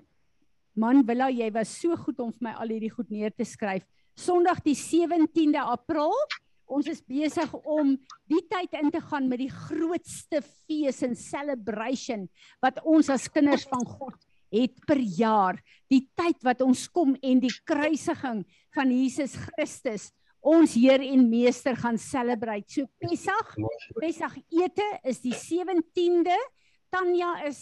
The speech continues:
uh, so dierbaar om vir ons alles te reël. En ek wil vir julle vra, asseblief, laat weet vir Tanya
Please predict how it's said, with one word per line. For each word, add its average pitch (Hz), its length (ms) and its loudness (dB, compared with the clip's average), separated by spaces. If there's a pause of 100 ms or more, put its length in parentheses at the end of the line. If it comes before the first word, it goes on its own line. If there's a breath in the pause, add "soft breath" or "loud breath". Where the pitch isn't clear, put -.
uh, 240 280 -4
so 320 400 -4 (200)
dierbaar 311 600 -2
om 254 220 -6
vir 277 160 -10
ons 254 260 -6
alles 302 400 -4
te 302 160 -4
reël. 233 540 -2 (720 soft breath)
En 262 200 -4
ek 247 220 -10
wil 285 160 -2
vir 339 160 -4
julle 285 160 -4
vra, 285 260 -6
asseblief, 254 480 -10
laat 247 220 -4
weet 277 560 0
vir 311 220 -4
Tanya 277 560 4